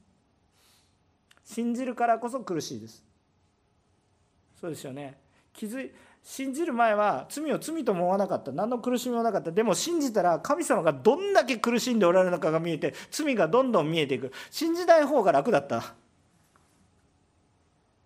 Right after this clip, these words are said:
でも、霊的な現実をやっぱり見た方が、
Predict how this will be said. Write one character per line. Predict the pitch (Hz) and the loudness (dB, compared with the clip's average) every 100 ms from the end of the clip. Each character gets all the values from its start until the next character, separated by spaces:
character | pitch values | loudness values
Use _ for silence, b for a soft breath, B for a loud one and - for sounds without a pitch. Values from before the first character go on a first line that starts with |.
| _ _ _ | _ _ _
で | 180 | -6
も、 | 170 160 113 - _ _ _ _ _ _ _ _ _ _ _ _ _ _ _ _ _ _ _ _ _ _ | -2 -4 -6 -14 _ _ _ _ _ _ _ _ _ _ _ _ _ _ _ _ _ _ _ _ _ _
霊 | 160 165 | -10 -8
的 | 165 160 | -6 -6
な | 160 | -6
現 | 160 160 151 | -6 -6 -8
実 | 143 143 | -8 -8
を | |
や | 120 | -8
っ | 127 | -8
ぱ | 143 | -8
り | 117 | -8
見 | 143 | -8
た | 143 | -10
方 | 107 104 | -14 -16
が、 | 95 107 | -18 -18